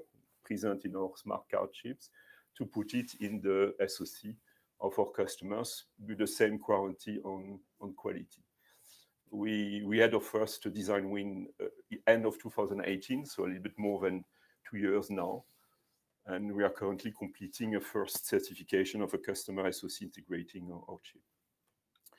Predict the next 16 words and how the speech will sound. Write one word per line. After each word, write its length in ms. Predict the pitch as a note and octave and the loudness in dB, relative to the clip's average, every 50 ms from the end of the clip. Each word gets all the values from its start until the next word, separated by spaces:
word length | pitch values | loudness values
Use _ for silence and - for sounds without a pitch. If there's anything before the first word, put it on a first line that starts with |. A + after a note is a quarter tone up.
| - - - - - - _ _ | -20 -20 -20 -20 -20 -20 _ _
So, 320 | - A#2 A2+ A#2 - - - _ _ _ | 6 8 8 8 8 4 -8 _ _ _
you 80 | A#2+ G#2+ | 2 4
know, 100 | G#2 G#2+ | 4 4
today 400 | G#2+ - A2+ F#2+ B2+ B2+ C3+ C#3+ | 2 0 4 8 12 12 12 12
what 300 | C3+ C3 A#2+ A#2 - - | 12 12 12 12 10 6
we 60 | A#2+ | 2
de-, 240 | G2 A2+ A#2 - G2+ | 4 4 4 4 4
what 200 | G#2+ A#2 A2 - | 4 4 4 4
we 60 | - | 2
provided 560 | - - A2+ F#2+ G#2 G2 A2 A#2 B2 C3 C3 | 0 2 6 8 10 12 12 12 10 8 8
are 240 | A2+ - F2+ E2+ - | 8 10 10 10 10
I 140 | F#2+ G2 G2 | 10 8 8
P 240 | F#2+ - - A2 G2 | 4 -2 -2 -2 -2
and 100 | F#2 - | -2 0
services. 880 | - G2+ F#2 F2 E2+ F#2+ G#2+ G#2+ - - D#3 D#3 D3+ C#3 - - - - | 0 0 0 0 -2 -4 -6 -4 0 0 0 2 0 -2 -6 -8 -6 -6
I'm 140 | - - - | -6 -6 -4